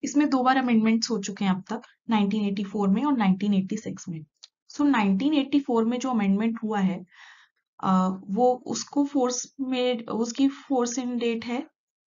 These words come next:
टू अक्टूबर नाइनटीन एटी फ़ाइव और नाइनटीन एटी सिक्स में जो अमेंडमेंट हुआ है, उसकी फोर्स एनफोर्समेंट डेट है नाइनटीन्थ नवंबर नाइनटीन एटी सिक्स। If you remember, नाइनटीन एटी सिक्स में section वन वन थ्री बी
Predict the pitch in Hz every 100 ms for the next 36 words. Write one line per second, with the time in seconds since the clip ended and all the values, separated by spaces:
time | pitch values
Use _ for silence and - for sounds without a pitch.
0 | _ 269 262 220 - 214 226 214 190 190
1 | 220 226 226 - 180 208 - 170 240 -
2 | - - - 254 247 240 240 285 269 -
3 | 302 320 311 339 330 294 233 208 208 208
4 | 196 254 262 233 269 262 247 226 226 -
5 | 285 _ _ - 226 226 233 226 233 220
6 | 202 190 233 233 202 196 233 254 - 208
7 | 185 175 175 285 - 233 185 170 214 220
8 | 156 202 202 151 - - - - - _
9 | _ _ 277 302 320 269 214 208 240 214
10 | 202 240 233 220 240 233 226 208 190 -
11 | - _ _ _ - - 240 233 311 311
12 | 269 226 247 277 269 226 226 240 - 220
13 | 220 185 175